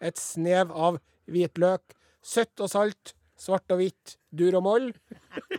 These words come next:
Speaker 1: Ja, er vi
Speaker 2: Og nå
Speaker 1: klar for, eh, os-, osten?
Speaker 2: Ja.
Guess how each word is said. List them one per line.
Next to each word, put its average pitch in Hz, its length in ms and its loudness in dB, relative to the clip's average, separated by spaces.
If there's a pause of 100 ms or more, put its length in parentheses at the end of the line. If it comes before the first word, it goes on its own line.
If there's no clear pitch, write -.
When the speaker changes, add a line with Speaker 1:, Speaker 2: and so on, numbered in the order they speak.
(2250)
Speaker 1:
Ja, 190 320 2 (220)
er 202 200 0
vi 254 140 8
Speaker 2:
Og 233 80 2
nå - 20 2
Speaker 1:
klar 214 180 4
for, 214 140 0
eh, 208 320 4 (240)
os-, 240 400 -2
osten? 302 560 2
Speaker 2:
Ja. 175 300 2